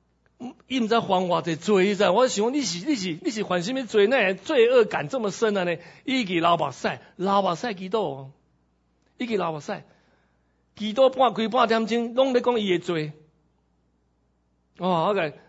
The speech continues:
到尾来甲大大的前骹，骹头头讲，哇，OK 啦，brother，you are OK 啊。啊，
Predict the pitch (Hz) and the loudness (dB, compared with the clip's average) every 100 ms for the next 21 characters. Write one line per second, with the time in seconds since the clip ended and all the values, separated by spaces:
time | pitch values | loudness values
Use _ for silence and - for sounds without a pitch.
0 | _ - 247 233 180 196 160 - 208 185 | _ -4 4 4 4 2 0 0 0 2
1 | 180 156 151 147 143 147 151 156 185 131 | 0 0 -4 -8 -10 -10 -10 -4 -2 -2
2 | 135 214 156 117 - _ _ _ _ _ | -6 -4 -6 -6 -18 _ _ _ _ _
3 | 196 - 196 185 147 175 180 160 127 123 | -10 -2 2 2 2 2 0 0 -6 -6
4 | 170 165 170 180 180 135 - - - - | -6 -4 -4 -2 -2 -4 -10 -20 -12 -2